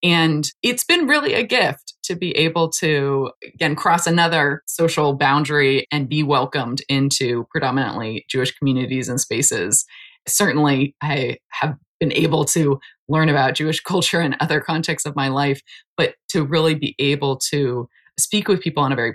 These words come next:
personal level about their Jewish identity is not something that I had gotten to do before. And that was, uh, it was really an honor. I appreciate it.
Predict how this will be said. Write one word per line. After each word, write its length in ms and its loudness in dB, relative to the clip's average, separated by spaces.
personal 360 -2
level 480 -2
about 500 0
their 260 2
Jewish 360 -2
identity 800 -2
is 140 2
not 280 2
something 400 -2
that 120 0
I 80 2
had 220 -4
gotten 220 -2
to 100 -6
do 200 -4
before. 540 -8
And 260 2
that 160 2
was, 440 -2
uh, 200 0
it 60 0
was 160 -2
really 160 0
an 60 -2
honor. 380 -2
I 80 -6
appreciate 420 -4
it. 120 -8